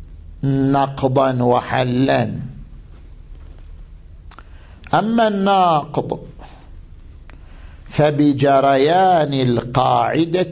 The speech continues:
في الأجزاء، فإنه لا إشكال بأن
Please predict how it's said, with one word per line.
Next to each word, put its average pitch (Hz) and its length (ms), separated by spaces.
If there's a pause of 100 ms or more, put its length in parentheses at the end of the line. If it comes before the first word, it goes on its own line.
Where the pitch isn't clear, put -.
(120)
في - 180
الأجزاء، 156 880 (1120)
فإنه 104 420
لا 117 220
إشكال 135 480
بأن 117 680